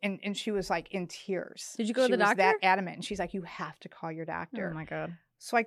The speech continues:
Speaker 1: I did. I called the doctor and the nurse
Speaker 2: <laughs>
Speaker 1: laughed. She's like, "Okay, the doctor's not with the patient, but you ha-, he has to hear this from you."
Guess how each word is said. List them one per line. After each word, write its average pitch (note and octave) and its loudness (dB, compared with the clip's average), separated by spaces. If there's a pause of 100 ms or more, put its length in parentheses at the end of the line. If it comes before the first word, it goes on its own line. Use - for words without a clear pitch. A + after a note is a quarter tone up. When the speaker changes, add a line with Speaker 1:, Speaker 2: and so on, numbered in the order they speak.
(120)
Speaker 1:
I G#3 4
did. A3+ -2 (300)
I G3 2
called F#3+ -2
the A#3+ 0
doctor F3+ -4
and G3 -2
the F#3+ -2
nurse F#3+ -2
Speaker 2:
<laughs> - -16
Speaker 1:
laughed. E3+ -4
She's G3+ -6
like, F3 -2
"Okay, F#3 -2
the F3+ 0
doctor's F#3+ -4
not F3 -4
with F3 -6
the - -20
patient, D#3+ -8
but - -4
you F#3 -4
ha-, E3+ -6
he G#3+ -4
has F#3 -2
to - -10
hear E3 -4
this - -12
from E3+ -12
you." - -14